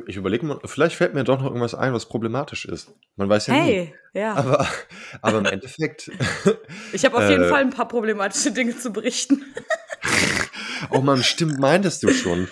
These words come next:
Speaker 1: Genau, dann wollen wir uns gar nicht lange bei mir aufhalten. Ich bin einfach nur müde und hab viel zu tun. Da können wir gleich auch noch drauf zu sprechen kommen. Ansonsten geht's mir sehr gut.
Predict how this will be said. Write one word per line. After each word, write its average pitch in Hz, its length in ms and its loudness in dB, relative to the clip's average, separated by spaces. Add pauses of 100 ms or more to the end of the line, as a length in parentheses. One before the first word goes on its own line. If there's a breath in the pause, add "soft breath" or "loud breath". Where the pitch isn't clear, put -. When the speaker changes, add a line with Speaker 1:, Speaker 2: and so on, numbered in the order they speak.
(280 loud breath)
Speaker 1:
Genau, 131 260 2
dann 110 160 0
wollen 131 140 4
wir 139 60 4
uns 120 100 -2
gar 123 100 2
nicht 123 160 0
lange 131 200 2
bei 120 100 2
mir 123 180 0
aufhalten. 104 480 0
Ich 98 140 -6
bin 120 100 -2
einfach 123 240 -2
nur 113 100 0
müde 135 440 4
und 131 120 -2
hab 127 140 -2
viel 131 160 -2
zu - 140 -8
tun. - 280 -4
Da 95 60 2
können 120 160 -4
wir 113 60 0
gleich 110 260 0
auch 110 60 -8
noch 110 100 -2
drauf 104 220 -6
zu - 140 -12
sprechen 123 340 -4
kommen. 95 200 -2
Ansonsten 101 320 -2
geht's 147 200 -10
mir 120 80 -4
sehr 104 160 2
gut. 135 200 0